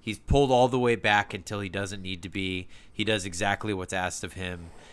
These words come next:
and he is the little brother that you miss and love, and he makes you wanna cry in Tombstone. Uh, and then the bop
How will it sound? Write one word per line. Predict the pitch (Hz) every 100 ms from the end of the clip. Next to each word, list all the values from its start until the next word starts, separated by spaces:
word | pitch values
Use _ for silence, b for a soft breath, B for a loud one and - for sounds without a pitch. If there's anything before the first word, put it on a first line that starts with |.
| B -
and | 98 82
he | 107 110
is | 87
the | 95
little | 92 104
brother | 90 98 95 92 92
that | 85 87 -
you | 101 87
miss | 87 98 98 - -
and | 92
love, | 85 87 87
and | 82
he | 82
makes | 82 -
you |
wanna | 78
cry | 76 76 - -
in | - 85 -
Tombstone. | 92 - 67 - B B B -
Uh, | 113 113
and | 120 120
then | 127
the |
bop | 107 117 120